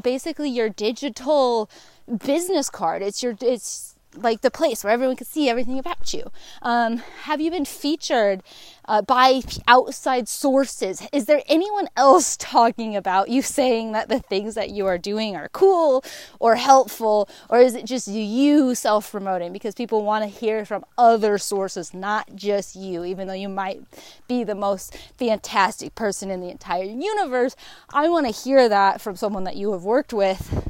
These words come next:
not, or, or, or just even an outside source, a journalist maybe, um, not from you necessarily. I wanna see that too, but you know what I'm saying. So, so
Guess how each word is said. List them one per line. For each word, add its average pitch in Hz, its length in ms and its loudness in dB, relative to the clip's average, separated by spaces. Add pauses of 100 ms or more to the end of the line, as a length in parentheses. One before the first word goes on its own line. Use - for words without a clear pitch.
(140)
not, 185 360 -6 (260)
or, 202 260 0
or, 330 160 8 (220)
or 427 100 0 (160)
just 554 200 0
even 440 220 2
an 277 100 2
outside 254 440 0
source, 294 300 -2 (280)
a 240 100 2
journalist 226 800 -2
maybe, 185 420 -4 (300)
um, 202 200 -2
not 349 240 -6
from 370 200 -4
you 349 220 -4
necessarily. - 800 -10 (240)
I - 40 -4
wanna 392 180 0
see 277 140 -8
that 185 200 -2
too, - 320 -8
but - 200 -10 (540)
you 277 100 -2
know 226 140 0
what 175 140 -2
I'm - 100 -14
saying. - 320 -10 (260)
So, 302 320 -4 (440)
so 294 420 0